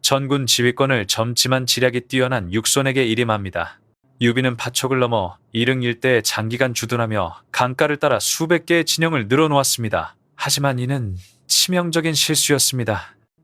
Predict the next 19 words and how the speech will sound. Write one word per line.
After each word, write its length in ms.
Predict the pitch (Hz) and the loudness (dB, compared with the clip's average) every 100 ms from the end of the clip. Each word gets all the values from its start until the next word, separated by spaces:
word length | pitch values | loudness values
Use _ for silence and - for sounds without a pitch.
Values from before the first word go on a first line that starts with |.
| - | -2
진영들은 520 | 156 160 156 165 170 | 2 2 2 2 2
서로 280 | - 170 160 | 0 0 2
밀집해 460 | 131 131 143 143 | 2 2 -2 0
있었고 540 | 131 - 127 - 110 90 - _ _ | 0 0 -2 0 -2 -2 -12 _ _
목재와 460 | 120 113 139 127 | -2 2 2 2
초가 320 | 127 - 131 123 | 2 -2 0 0
등 280 | 127 98 92 _ | -2 -6 -10 _
불에 280 | 135 139 123 | 2 4 4
약한 380 | 110 - 135 127 | 2 0 -6 -2
재료로 320 | 131 131 127 | 0 2 2
이어져 300 | 107 104 104 | 0 0 0
있어 360 | 92 - 101 - - - | -2 0 -2 -4 -18 -6
기습을 360 | - 131 143 147 | -2 2 2 4
받을 260 | 139 135 127 | 4 2 0
경우 320 | 127 131 120 _ _ | -2 0 -4 _ _
순식간에 560 | - 175 147 - 151 147 | -2 0 -2 0 -2 0
전열이 380 | - 117 123 | -2 0 0
무너질 400 | 110 101 110 110 | -2 -2 -2 0
구조였습니다. 800 | 104 92 90 85 - 85 82 80 | -4 -4 -4 -2 -4 -6 -8 -10